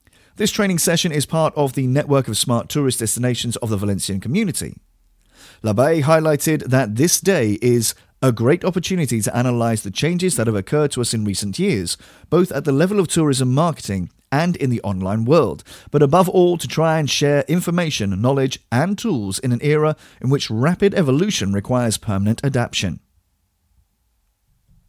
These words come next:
Torrevieja Town Hall has announced the first two important dates for the Christmas celebrations in the town,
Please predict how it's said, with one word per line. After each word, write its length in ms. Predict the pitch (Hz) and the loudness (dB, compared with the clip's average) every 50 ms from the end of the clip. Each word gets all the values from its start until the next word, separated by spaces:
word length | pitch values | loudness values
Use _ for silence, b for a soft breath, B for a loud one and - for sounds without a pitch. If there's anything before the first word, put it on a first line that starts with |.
| _ _ _ _ _ _ _ _ _ _ _ _ - | _ _ _ _ _ _ _ _ _ _ _ _ -6
Torrevieja 560 | - 240 254 262 214 190 202 190 175 - 160 | 0 2 4 4 4 4 4 2 2 0 0
Town 240 | - 160 156 147 127 | 0 2 0 2 0
Hall 280 | 104 110 101 90 82 98 | 0 0 0 -2 -2 -2
has 120 | 107 107 | -2 0
announced 420 | 127 135 165 175 165 135 - - b b b b b b | 0 2 2 2 0 -2 -4 -10 b b b b b b
the 120 | 131 120 | -2 -2
first 520 | - - - - 202 214 214 202 - - | -2 0 0 0 2 2 2 -2 -2 -4
two 180 | - - 185 202 | 0 0 0 2
important 580 | 185 175 170 156 196 190 175 170 - 151 117 127 | 2 0 0 2 2 2 2 2 -2 -4 -2 0
dates 260 | 170 147 117 - - | 0 0 0 0 -4
for 80 | - | -8
the 80 | 107 107 | -8 -6
Christmas 340 | - - 110 - - 117 101 | -4 -4 -4 -2 -2 -2 -2
celebrations 600 | - 117 107 104 104 139 143 139 - 170 151 - | 0 0 -2 0 0 0 -2 0 -2 -2 -2 -2
in 140 | - 107 104 | -4 -4 -4
the 80 | 110 | -4
town, 460 | 117 - 156 170 170 123 98 - - | -4 -2 -2 -2 -2 -2 -4 -6 -10